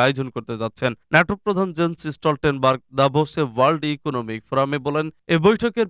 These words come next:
প্রধান বার্তা আরও সহযোগিতা এবং আরও অত্যাধুনিক ভারী অস্ত্র সরবরাহ, কারণ এটি হচ্ছে আমাদের মূল্যায়নের একটি লড়াই। ইউক্রেনের মিত্রদের অনেক রাশিয়ার বিরোধিতার ঝুঁকি সত্ত্বেও এ মাসে কিয়েভকে তাদের সামরিক সহযোগিতা জোরদার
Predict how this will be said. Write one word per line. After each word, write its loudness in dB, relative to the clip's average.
প্রধান 0
বার্তা 0
আরও 2
সহযোগিতা 2
এবং -2
আরও 2
অত্যাধুনিক 0
ভারী 4
অস্ত্র -8
সরবরাহ, -2
কারণ 4
এটি -6
হচ্ছে -4
আমাদের 0
মূল্যায়নের 2
একটি -10
লড়াই। 2
ইউক্রেনের -2
মিত্রদের -2
অনেক 0
রাশিয়ার -2
বিরোধিতার 0
ঝুঁকি 0
সত্ত্বেও -2
এ 2
মাসে -2
কিয়েভকে -6
তাদের -2
সামরিক -2
সহযোগিতা -2
জোরদার 2